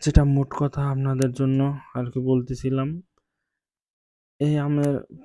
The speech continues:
পয়সাও আছে যেমন প্রচুর বিক্রি করার সময় ভাই, এটাতে পরিশ্রমও আছে, আবার এটাতে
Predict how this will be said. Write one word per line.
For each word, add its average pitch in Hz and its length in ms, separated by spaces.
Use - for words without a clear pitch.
পয়সাও 147 460
আছে 143 160
যেমন 139 220
প্রচুর 143 340
বিক্রি 131 260
করার 131 380
সময় 135 260
ভাই, 127 140
এটাতে 131 320
পরিশ্রমও 135 640
আছে, 143 200
আবার 127 280
এটাতে - 280